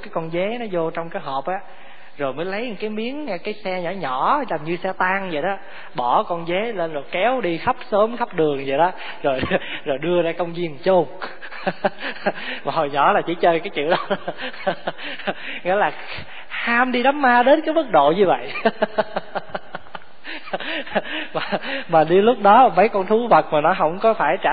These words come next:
tiền, chứ nếu nó có trả tiền lúc đó làm ăn cũng được lắm á. <laughs> Ở đâu mà người ta mà nuôi chuột bạch đó quý vị không? Con chuột mà nhỏ nhỏ nhỏ nè, mà nghe nó chết một cái rồi đó là trời ơi, tới xin cho được để về làm đám, mà làm lớn lắm à.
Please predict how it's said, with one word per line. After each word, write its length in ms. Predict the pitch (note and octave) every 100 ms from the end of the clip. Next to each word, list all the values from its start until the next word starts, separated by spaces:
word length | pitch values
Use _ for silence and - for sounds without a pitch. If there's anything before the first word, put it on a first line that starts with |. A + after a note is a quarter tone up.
| F#3+
tiền, 240 | E3 D3
chứ 100 | C#3+
nếu 120 | F#3+ G#3+
nó 100 | A3
có 160 | F#3
trả 120 | - E3 E3
tiền 240 | D#3 B2+
lúc 140 | D#3
đó 140 | F#3+ G#3
làm 160 | E3
ăn 200 | D3 D#3
cũng 120 | E3 F3+
được 200 | C#3+ D3+
lắm 180 | F3
á. 100 | D4+ - - - - - -
<laughs> 540 | - - - - - -
Ở 260 | D3 F3+
đâu 420 | A3+ A3+ A#3+ B3 G3+
mà 280 | E3 C#3 C3 A#2+ - - - - - - - - -
người 140 | D3 D3
ta 200 | F#3 F#3
mà 100 | D3+
nuôi 280 | F3 G3 G3
chuột 120 | D3+ -
bạch 200 | - -
đó 80 | A#3+
quý 100 | A#3
vị 160 | F3 F#3+
không? 180 | A#3 A3
Con 80 | G#3
chuột 220 | G3 D#3 D3+
mà 80 | D#3+
nhỏ 100 | G3+
nhỏ 200 | A3+ G#3+
nhỏ 340 | G3+ C#3+ G#3+
nè, 120 | F#3+ C3+ -
mà 140 | C#3 B2
nghe 260 | C#3 F#3
nó 100 | G#3
chết 320 | G#3+ C4 F4+
một 100 | C#3 C3
cái 120 | F3 A3
rồi 240 | F3 C3+ A#2+
đó 100 | D#3+ - -
là 180 | D#3+ D3+ -
trời 240 | C#3+ B2
ơi, 260 | C#3 D#3+ F3 - - -
tới 260 | F#3 G#3+ B3
xin 180 | A3 G3+
cho 100 | G3+
được 240 | E3 C#3 D#3
để 80 | F3 F3+
về 100 | D3+
làm 140 | C3 B2+
đám, 320 | C3+ G#3 B3+
mà 100 | E3+
làm 180 | C#3 C#3
lớn 280 | E3+ C4 A#4
lắm 100 | G4+
à. 140 | F#4